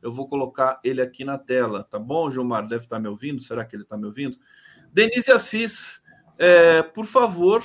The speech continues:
s-, é, saúde o nosso, nosso público que tá aqui com a audiência em,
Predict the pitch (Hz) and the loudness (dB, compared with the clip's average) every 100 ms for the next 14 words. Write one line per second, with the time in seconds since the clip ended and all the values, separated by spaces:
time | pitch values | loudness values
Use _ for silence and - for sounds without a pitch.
0 | - _ _ - - - 185 180 175 156 | -8 _ _ -20 -20 -6 -4 0 2 0
1 | 156 - 180 185 226 143 123 120 139 135 | -2 0 0 0 -4 -4 -4 -2 -4 -6
2 | - 123 104 92 _ _ _ 123 127 - | -8 -10 -10 -14 _ _ _ -8 -8 -8
3 | 123 131 127 117 120 120 - 123 123 131 | -14 -12 -10 -10 -12 -10 -4 -4 -4 -8
4 | 127 120 107 123 _ _ 135 131 123 113 | -4 -4 -6 -14 _ _ -6 -4 -4 -6
5 | 117 117 - 107 101 _ 151 170 139 107 | -8 -8 -8 -8 -8 _ -4 -4 -6 -8